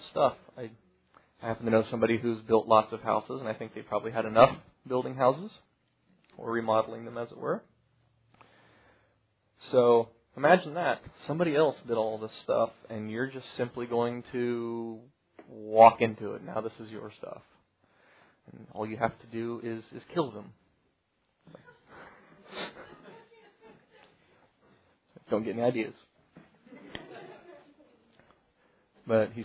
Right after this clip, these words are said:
says that you're going to inherit all of this labor,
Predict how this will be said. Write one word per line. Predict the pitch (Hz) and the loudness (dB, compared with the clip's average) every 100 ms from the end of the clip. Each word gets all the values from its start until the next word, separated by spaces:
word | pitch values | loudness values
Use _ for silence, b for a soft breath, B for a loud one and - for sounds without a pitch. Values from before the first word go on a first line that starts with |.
| - | 2
says | 113 110 107 | 4 4 2
that | 101 90 | -10 -2
you're | 120 | -2
going | 123 120 117 | 0 -2 -4
to | 117 | -4
inherit | 110 110 131 120 104 - _ _ - | -4 -2 4 4 4 -4 _ _ 4
all | 110 113 117 | 6 6 2
of | |
this | 117 110 | -2 -6
labor, | 117 110 107 110 | 2 4 2 -6